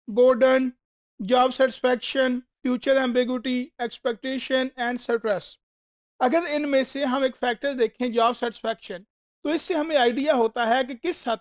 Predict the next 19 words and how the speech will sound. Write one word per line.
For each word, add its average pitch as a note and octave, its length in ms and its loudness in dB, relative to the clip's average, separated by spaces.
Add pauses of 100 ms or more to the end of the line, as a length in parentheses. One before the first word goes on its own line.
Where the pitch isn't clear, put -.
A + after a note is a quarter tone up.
तक B3 200 -2
जो B3 140 0
एम्प्लॉइज A#3+ 640 -2
है, A3 200 -2 (360)
अगर C4 200 2
वो D4 140 0
मेंटली B3 500 -2
डिससेटिस्फाइड B3 800 0
है G#3 260 -2 (320)
तो C#4 80 -2
उसकी D4 260 -6
जॉब A#3 300 4 (180)
किस C#4 220 -8
हद A#3 180 2
तक B3+ 200 -2
मुतासर A3+ 540 -2
हो A3 160 -2
सकती G3 400 -10
है। D#3+ 140 -12